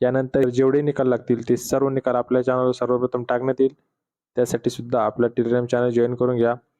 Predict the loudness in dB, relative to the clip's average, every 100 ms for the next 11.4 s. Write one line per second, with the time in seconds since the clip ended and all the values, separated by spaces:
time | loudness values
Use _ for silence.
0 | _ _ _ -4 -4 -2 -2 -2 -2 0
1 | 0 0 -2 -2 0 -2 -2 -2 -2 -2
2 | -2 -4 -6 _ _ _ _ -6 -2 -2
3 | -4 -4 -6 -4 -4 -2 -4 -6 -6 -2
4 | 0 0 -2 -2 -4 -8 _ _ _ _
5 | -4 0 2 2 0 -2 -2 -2 -4 -4
6 | -4 -4 -4 -4 -2 -2 0 0 -2 -6
7 | _ _ _ _ -4 0 0 -2 -2 -4
8 | -2 -2 -4 _ -2 0 -2 -2 -2 -2
9 | 0 0 -2 -4 -6 -10 _ _ _ 0
10 | 2 2 2 0 0 0 0 -2 0 0
11 | 0 -4 -6 -6